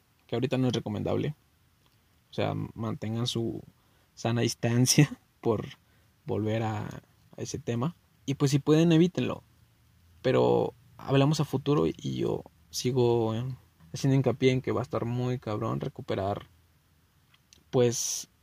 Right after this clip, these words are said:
la estabilidad que teníamos como sociedad, que si de por sí estaba, pues, muy mal, siento que ahora va a estar peor. Pero les digo, esto no pasa más que ser un punto de vista, una opinión personal,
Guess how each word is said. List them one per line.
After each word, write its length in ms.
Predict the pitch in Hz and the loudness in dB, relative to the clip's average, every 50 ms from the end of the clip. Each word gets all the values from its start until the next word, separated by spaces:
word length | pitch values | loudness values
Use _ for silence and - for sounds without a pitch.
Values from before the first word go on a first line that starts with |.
| _ _ _ _ _ _ _ _ _ _ _ _ _ - | _ _ _ _ _ _ _ _ _ _ _ _ _ -6
la 160 | - 127 123 | -4 -4 -2
estabilidad 640 | 110 104 - - 110 107 107 104 101 101 87 82 143 _ _ _ _ _ _ _ _ _ - | -4 -4 -6 -6 -6 -4 -4 -2 -2 -2 -4 -4 -8 _ _ _ _ _ _ _ _ _ -6
que 100 | - 127 | -6 -6
teníamos 400 | 135 - 120 117 117 120 127 127 | -4 -2 -2 0 0 -2 -2 -4
como 220 | - - 120 127 127 | -6 -6 -6 -6 -4
sociedad, 420 | 120 120 - - 123 - - - _ _ _ _ _ _ _ _ _ _ - _ _ _ _ _ _ | -6 -4 -2 -2 0 0 -2 -4 _ _ _ _ _ _ _ _ _ _ -20 _ _ _ _ _ _
que 100 | - 123 | -8 -6
si 140 | - - 117 | -2 -2 -2
de 40 | |
por 140 | 131 139 123 | -2 -4 -8
sí 60 | - | -10
estaba, 420 | 135 - - 113 113 110 107 110 - _ _ _ _ _ _ _ _ _ _ _ _ _ _ _ _ - | -10 -6 -4 0 0 0 0 -2 -6 _ _ _ _ _ _ _ _ _ _ _ _ _ _ _ _ -4
pues, 240 | - 110 107 - - | -4 -2 -2 -2 -2
muy 180 | 113 117 117 | -2 0 0
mal, 320 | 113 113 110 127 170 185 _ _ _ _ _ _ _ _ _ _ _ - | 0 0 0 -2 -2 -4 _ _ _ _ _ _ _ _ _ _ _ -8
siento 180 | - 110 110 | -8 -6 -6
que 100 | - - 110 | -6 -6 -6
ahora 100 | 117 113 | -4 -4
va 60 | - | -6
a 40 | - | -6
estar 180 | - - - | -10 -14 -14
peor. 280 | - - - - - - _ _ _ _ _ _ _ _ _ _ _ _ _ _ _ _ _ _ _ _ _ _ _ - - - _ _ - | -12 -12 -12 -14 -16 -20 _ _ _ _ _ _ _ _ _ _ _ _ _ _ _ _ _ _ _ _ _ _ _ -20 -20 -20 _ _ 0
Pero 120 | 127 123 | 4 6
les 120 | 131 131 | 6 6
digo, 180 | 147 156 160 175 | 6 6 8 6
esto 220 | 170 170 - 165 | 6 4 4 2
no 100 | 151 147 | 2 2
pasa 300 | 143 - 123 127 - 127 | 2 2 0 2 2 0
más 260 | 117 120 113 98 98 - | 0 0 -2 -2 -4 -4
que 180 | - 104 92 92 | -4 -4 -2 0
ser 180 | - - 113 113 | 0 0 0 -2
un 100 | 104 123 | -2 -4
punto 340 | - - 131 117 - 113 | -4 -4 -4 -4 -2 -2
de 120 | 110 110 110 | -4 -2 0
vista, 420 | 120 131 151 - - - 170 - | 0 0 0 0 0 -2 -2 0
una 180 | - 127 131 123 | 0 0 0 -2
opinión 360 | 127 - 123 127 123 117 127 | -2 -2 -2 -2 -2 -4 -4
personal, 720 | - - - 113 113 120 - - 110 113 113 127 160 180 | -4 -4 -2 -2 -2 -2 -4 -4 -4 -2 0 0 0 0